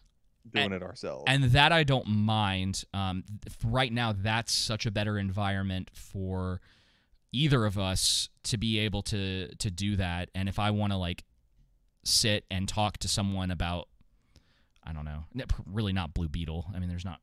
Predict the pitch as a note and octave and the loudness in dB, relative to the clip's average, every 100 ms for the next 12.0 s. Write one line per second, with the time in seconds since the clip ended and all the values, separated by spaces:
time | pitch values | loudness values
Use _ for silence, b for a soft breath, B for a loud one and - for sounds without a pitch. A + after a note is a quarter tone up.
0 | - - - - _ _ _ - F#2 G2 | -10 -10 -10 -14 _ _ _ -6 0 0
1 | F2+ F#2+ F#2 D#2 - C#2+ C#2+ A2 A2 - | 0 0 -2 -4 -8 -12 -10 -4 -4 -4
2 | D#2 - - G2 G2 G2 G2+ G#2 G#2 - | -10 -10 -8 -8 -6 -4 -4 -4 -6 -6
3 | G#2+ A2+ - D#3 E3+ D#3+ D3+ C#3 C3 - | -8 -8 0 6 8 10 8 6 4 6
4 | E3+ E3+ E3 D#3+ D#3+ - _ _ _ - | 10 12 10 8 2 -4 _ _ _ 4
5 | F3 G3+ - A3 A3 D#3+ D3+ G3 G#3 - | 10 10 8 -4 -2 -2 0 0 2 2
6 | C#3 - - B2+ B2+ B2 A#2+ - _ _ | 0 -2 -2 0 2 2 0 -2 _ _
7 | _ _ _ - D3+ C#3 - B2+ B2+ A#2+ | _ _ _ 0 2 0 -2 0 2 2
8 | A#2 D3 D#3 F3 - C#3+ B2+ G#2 A2+ - | 0 0 2 4 4 4 4 4 2 2
9 | - G2+ G2 G2+ F2 F#2+ G2+ B B - | -4 -2 0 2 0 0 -2 B B -6
10 | F#2 F2+ F2+ - F#2+ - G2+ F#2+ - - | -4 -2 -2 -4 -4 -2 -2 -4 -8 -6
11 | G#2 G2 F#2+ F#2 - - F#2+ F#2 F2+ | -2 0 -2 -2 -4 -4 -4 -4 -6